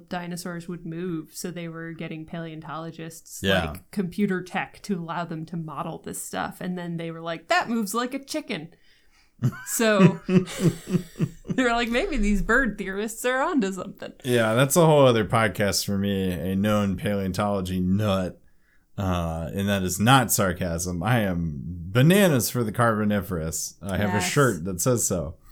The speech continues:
Speaker 1: You left your heart there.
Speaker 2: I left my heart in the Carboniferous is a shirt I own and to wear. Um,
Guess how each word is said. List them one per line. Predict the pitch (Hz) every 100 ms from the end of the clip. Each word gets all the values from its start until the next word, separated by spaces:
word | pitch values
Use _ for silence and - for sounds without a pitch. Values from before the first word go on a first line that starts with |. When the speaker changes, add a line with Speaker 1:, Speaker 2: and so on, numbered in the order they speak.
| -
Speaker 1:
You | 202 233
left | 247 302 -
your | 302
heart | 302 370 440
there. | - 165 -
Speaker 2:
I | 127
left | 127 123 127
my | 139
heart | 131 123
in | 123
the | 123
Carboniferous | 113 107 113 139 - 107 85 95
is | 90
a | 98
shirt | 95 127 120 120
I | 107 113
own | 113 151 143 139
and | 175 185 185
to | 220 196
wear. | 202 208 101 - - - - _ _ -
Um, | 131 123 120 117 117 107